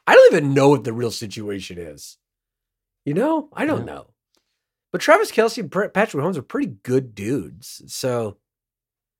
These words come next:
Speaker 1: or am I just biased?
Speaker 2: No.
Speaker 1: Have, have, been, have I been fed lies this entire time?
Speaker 2: I think they're usually nice.
Speaker 1: It seems like the fans that, or, like, the media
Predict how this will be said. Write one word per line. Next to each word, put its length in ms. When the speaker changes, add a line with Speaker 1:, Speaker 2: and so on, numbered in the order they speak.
Speaker 1:
or 80
am 80
I 80
just 200
biased? 440
Speaker 2:
No. 100
Speaker 1:
Have, 240
have, 100
been, 400
have 160
I 120
been 160
fed 320
lies 400
this 160
entire 260
time? 320
Speaker 2:
I 80
think 220
they're 140
usually 460
nice. 560
Speaker 1:
It 80
seems 280
like 200
the 80
fans 560
that, 340
or, 220
like, 380
the 120
media 640